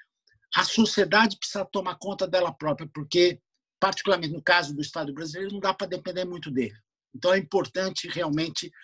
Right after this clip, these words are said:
se a gente quer viver bem, quer numa sociedade. E, e tem uma coisa interessante que eu, de certa forma, esbarrei na nossa conversa. Os brasileiros vão, vão mais do que nunca pensar no Brasil.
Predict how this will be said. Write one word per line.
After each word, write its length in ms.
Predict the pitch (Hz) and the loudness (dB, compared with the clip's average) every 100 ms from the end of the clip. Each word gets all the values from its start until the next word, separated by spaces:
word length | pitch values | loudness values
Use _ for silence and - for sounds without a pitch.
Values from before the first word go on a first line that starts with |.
| - - | -20 -12
se 80 | - | -4
a 40 | |
gente 200 | 151 208 | 0 2
quer 160 | - 190 | 2 2
viver 280 | 170 143 147 | 2 -2 0
bem, 340 | 160 185 175 | 0 0 0
quer 140 | - 165 | -2 0
numa 140 | 160 | -2
sociedade. 500 | - 139 147 165 160 - _ - - - | -4 -6 -2 -2 -2 -8 _ -14 -14 -8
E, 140 | 202 208 | -4 -4
e 140 | - | 4
tem 100 | 247 | 6
uma 100 | 233 | 6
coisa 180 | 233 214 | 6 4
interessante 560 | 208 180 151 214 214 - _ _ _ _ _ _ _ _ | 4 2 2 0 -2 -4 _ _ _ _ _ _ _ _
que 100 | - | -6
eu, 20 | |
de 80 | 160 | 0
certa 280 | - 190 185 | 2 4 2
forma, 240 | - 190 190 | 2 2 2
esbarrei 440 | 147 180 170 175 | 4 4 4 0
na 120 | 165 | -2
nossa 260 | 160 151 151 | -6 -8 -10
conversa. 500 | 160 131 123 - - _ _ _ _ _ | -6 -4 -6 -10 -16 _ _ _ _ _
Os 180 | 214 190 | -2 0
brasileiros 640 | 185 220 214 190 208 240 226 | 0 2 2 2 2 2 2
vão, 160 | 226 _ - | -2 _ -16
vão 200 | 143 196 | -8 -4
mais 300 | 196 254 233 | 4 6 6
do 100 | 226 | 2
que 140 | - | -2
nunca 360 | 196 220 226 226 - | 0 2 2 -2 -2
pensar 440 | 214 - 196 202 | -4 -4 -4 -4
no 80 | 202 | -2
Brasil. 420 | 190 151 117 | 0 0 -2